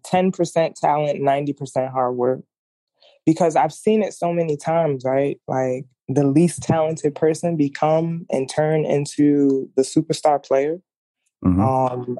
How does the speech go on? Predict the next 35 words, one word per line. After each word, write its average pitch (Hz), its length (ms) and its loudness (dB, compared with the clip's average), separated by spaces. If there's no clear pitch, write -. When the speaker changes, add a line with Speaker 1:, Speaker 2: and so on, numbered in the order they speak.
Speaker 1:
I've, 131 280 2
I've 131 180 2
seen 165 420 -2
it 147 200 0
multiple 139 520 -2
times, 131 480 0
and 123 100 0
it's - 160 -12
like, 120 260 0
one 165 280 4
of 196 100 2
my 165 260 4
high 156 180 2
school 160 260 -6
trainers, 160 440 -2
his 139 140 -2
name 147 220 2
is 131 120 -2
Jerry 131 320 0
Powell. 123 460 -2
Um, 117 520 -10
he 131 220 2
works 127 340 0
out 123 320 -2
of 120 200 0
Long 123 300 0
Island. 117 460 -4
He 185 160 6
used 202 220 2
to 190 80 4
tell 180 280 0
me, 139 180 -2
he 151 120 0
was 151 200 0
like, 131 380 0